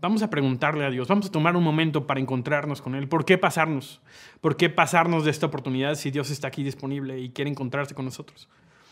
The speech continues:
Entonces, lo que va a pasar es que vamos a poner música en instrumental y eso nada más es para que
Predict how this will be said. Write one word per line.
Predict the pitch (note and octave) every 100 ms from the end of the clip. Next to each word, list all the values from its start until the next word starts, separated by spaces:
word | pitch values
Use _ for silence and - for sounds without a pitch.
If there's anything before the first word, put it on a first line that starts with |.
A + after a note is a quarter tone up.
| - _ -
Entonces, | C#3 D#3+ C#3+ D#3 C#3 - - - - -
lo | C#3 C3+
que | C#3+
va | D3+
a |
pasar | E3+ E3+ F3+ D#3+ -
es | C3+ B2
que | B2+ B2+
vamos | B2+ D3 D3+
a | C3
poner | C3 C3 C3 B2 - _ _ _ -
música | C#3 C#3+ C#3 D3 C3 B2+
en | B2
instrumental | A#2+ B2 A#2 A#2 C3+ C#3
y |
eso | C3+
nada | C#3 C#3
más | C3 B2
es | C3
para | B2+ A#2+
que | A#2+ A#2 A2+